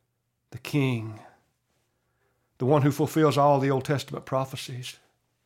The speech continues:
Mark says he's the perfect servant, always obeying, never straying. Luke says he's the perfect man. Unlike the first man, Adam, who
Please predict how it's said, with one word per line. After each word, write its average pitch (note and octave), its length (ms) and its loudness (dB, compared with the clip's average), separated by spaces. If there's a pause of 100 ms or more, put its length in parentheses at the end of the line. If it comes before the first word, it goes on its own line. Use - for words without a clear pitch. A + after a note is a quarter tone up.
(960)
Mark C#3 280 2
says C#3 220 2
he's C3 180 0
the B2 80 -6
perfect - 480 -4
servant, A#2+ 680 -6 (1120)
always C#3 400 2
obeying, B2 680 0 (800)
never A2+ 200 -6
straying. A#2+ 600 -6 (1400)
Luke D#3 200 4
says D3 200 4
he's C3 140 0
the B2+ 60 -2
perfect D3 420 -2
man. C3+ 520 -2 (1200)
Unlike D#3 400 4
the C#3+ 80 -4
first - 520 -2
man, B2+ 340 -4
Adam, C3+ 340 0
who B2+ 260 -2